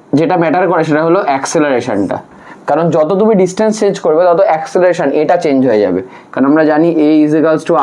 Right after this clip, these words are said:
R alpha। আলফা তো একটা সিঙ্গেল স্পিডে ঘোরার জন্য সেটাই থাকবে, তুমি যে ডিস্টেন্সেই মাপো, তাই না? কারণ এই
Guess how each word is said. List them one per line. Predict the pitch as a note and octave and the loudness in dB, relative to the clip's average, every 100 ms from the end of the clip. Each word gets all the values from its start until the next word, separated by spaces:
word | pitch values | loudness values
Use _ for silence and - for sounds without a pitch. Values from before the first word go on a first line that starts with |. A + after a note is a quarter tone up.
| B2+ | 0
R | A2+ | 0
alpha। | G#2+ - - - - - C3+ | -2 -4 -8 -12 -14 -4 0
আলফা | D3+ G#3+ G#3 | 0 -2 0
তো | A3+ | 0
একটা | A3 A#3+ A3 | 0 -2 -2
সিঙ্গেল | G3+ G3+ G#3 | 0 2 0
স্পিডে | - A3 F#3+ | 0 0 2
ঘোরার | F#3 F#3+ F3+ | 2 2 2
জন্য | G3 F#3 | 2 2
সেটাই | E3 E3 C#3+ | 0 0 0
থাকবে, | G2 E2+ - - - - - - D#3 | -4 -4 -8 -10 -20 -20 -20 -8 -2
তুমি | D#3 D3 | 0 2
যে | D3 | 0
ডিস্টেন্সেই | C#3+ E3 C#3 C#3+ B2 | 0 -2 0 0 0
মাপো, | F#2+ - - - - - - - - - - | -2 -6 -12 -20 -20 -20 -20 -20 -20 -14 -2
তাই | F3+ G#3+ | 0 2
না? | C#3 | 0
কারণ | D3+ D3+ | 0 0
এই | D#3 | 0